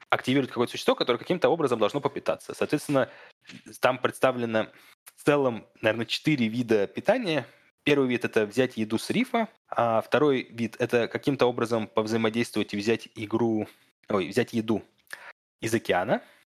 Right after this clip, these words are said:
но обычно на это даже не тратится активация. Третий вид — это проатаковать другой вид и, соответственно, уменьшить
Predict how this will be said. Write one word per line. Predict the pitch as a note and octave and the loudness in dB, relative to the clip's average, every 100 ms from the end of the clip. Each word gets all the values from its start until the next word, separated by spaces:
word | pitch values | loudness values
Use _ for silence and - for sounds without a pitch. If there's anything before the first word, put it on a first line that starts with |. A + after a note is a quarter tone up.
| _ - | _ -6
но | C3+ | 0
обычно | B2 C#3+ C3 | 0 0 0
на | |
это | A#2+ A#2+ | 0 2
даже | A#2 A#2+ | 0 0
не | |
тратится | A#2+ A#2 - - | 0 0 0 -4
активация. | - G#2 F#2+ - F2 - _ _ - | -2 0 0 -2 -12 -12 _ _ 0
Третий | C#3 E3 C3 - _ | 0 2 -2 -4 _
вид — | C3 B2 - | -6 -4 0
это | B2+ - | 0 2
проатаковать | A#2+ - - B2+ A#2+ - _ _ | 2 0 2 2 2 -4 _ _
другой | C3+ A#2+ G#2 F#2+ | -2 0 2 0
вид | G2 - - - - | 0 -6 -10 -20 -10
и, | - | 0
соответственно, | B2+ C3+ - C3 | 2 0 0 0
уменьшить | C#3 C3+ A#2 | 2 0 -4